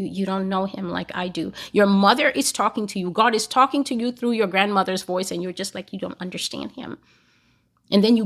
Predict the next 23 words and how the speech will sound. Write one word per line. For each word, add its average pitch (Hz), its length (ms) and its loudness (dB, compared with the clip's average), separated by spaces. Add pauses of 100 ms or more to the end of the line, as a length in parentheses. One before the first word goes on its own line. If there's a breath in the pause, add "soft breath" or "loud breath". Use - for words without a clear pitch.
(140)
get 254 320 2
in 254 160 4
the 240 80 4 (100)
house 202 220 -2
with 190 100 -4
that 185 220 -4
unsaved 202 520 -4
person. - 380 -8 (440)
Even 302 280 8
the 277 260 0
unmarried 269 680 6
women, 185 400 -4 (140)
you 226 180 0
think 302 400 2
that 214 240 0
men 196 360 0
are 180 140 4
projects. - 920 -2
You 233 200 6
think 311 460 4
you 262 100 4
can 233 220 0
pick - 420 2